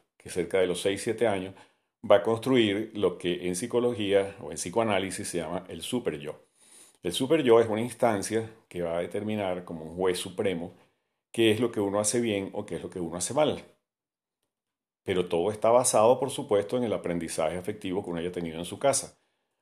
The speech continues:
Un, un niño que ha tenido malos tratos,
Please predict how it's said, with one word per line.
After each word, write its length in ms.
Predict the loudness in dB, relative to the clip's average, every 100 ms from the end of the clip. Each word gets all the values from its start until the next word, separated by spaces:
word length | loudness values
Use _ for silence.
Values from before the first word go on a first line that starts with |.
| _ -2
Un, 220 | 2 2
un 520 | 2 0 0 0 2
niño 360 | 4 2 0 -2
que 80 |
ha 60 | -4
tenido 360 | -2 -2 0 0
malos 340 | 0 -4 -2
tratos, 400 | 4 4 2 -6